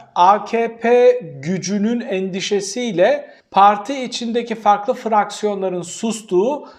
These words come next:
ama önemli kırılma anlarında C H P'de de, İYİ Parti'de de farklı seslerin en kritik noktada ortaya çıkıp oyun bozancılık yaptığı bir süreç görüyoruz. Neyi anlatmaya çalışıyorum? Örneğin C H P'de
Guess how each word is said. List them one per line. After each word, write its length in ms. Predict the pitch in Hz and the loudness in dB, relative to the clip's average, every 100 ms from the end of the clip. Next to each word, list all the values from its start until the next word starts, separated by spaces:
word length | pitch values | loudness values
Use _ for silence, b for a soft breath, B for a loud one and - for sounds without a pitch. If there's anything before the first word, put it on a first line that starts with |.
| B B - | B B 0
ama 520 | 202 214 175 - - - _ | 2 4 2 0 -12 -20 _
önemli 480 | 196 220 233 262 339 | 0 2 2 2 -2
kırılma 500 | - 262 247 220 233 | 0 2 2 2 2
anlarında 680 | 202 180 170 156 135 131 117 - _ | 2 0 -2 -2 -6 -8 -10 -16 _
C 220 | - 160 | -2 0
H 120 | 202 208 | 2 0
P'de 300 | 233 240 240 | 0 2 4
de, 380 | 269 269 - - _ _ | 2 0 -14 -20 _ _
İYİ 220 | 190 240 262 | -2 -2 4
Parti'de 520 | 233 180 170 156 151 | 4 4 0 -2 0
de 240 | 233 285 B B _ | 0 -2 B B _
farklı 480 | 214 214 214 302 | 6 6 6 -4
seslerin 800 | - 262 208 - 208 220 311 - B B _ | -2 -2 -4 -2 0 0 -4 -10 B B _
en 300 | - 370 370 | 2 2 0
kritik 480 | - 285 277 262 254 | -2 -2 -2 -6 -6
noktada 640 | 254 226 233 214 170 139 - | -4 -4 -4 -2 -2 -2 -2
ortaya 500 | 196 208 214 233 254 | 0 0 2 2 2
çıkıp 560 | - 214 294 302 - - | 0 -4 -6 -6 -12 0
oyun 360 | 196 262 302 | 2 2 2
bozancılık 680 | 262 220 226 220 220 254 254 | 2 4 2 0 -2 -6 -2
yaptığı 420 | 208 190 208 214 | -2 0 -2 0
bir 320 | 254 269 - - | -2 -6 -12 -20
süreç 460 | - 202 196 190 | -10 -2 -2 -2
görüyoruz. 560 | 147 123 110 104 110 - 214 | -8 -8 -8 -12 -18 -16 -4
Neyi 220 | 277 320 | -2 0
anlatmaya 580 | 254 208 165 - 156 143 | 2 0 -2 -6 -10 -8
çalışıyorum? 560 | 143 131 131 151 214 277 | -10 -12 -10 -6 -2 4
Örneğin 440 | 277 220 208 220 | 6 6 -2 -4
C 160 | 180 165 | -4 -4
H 140 | 156 | -4
P'de 340 | 139 123 117 | -8 -10 -14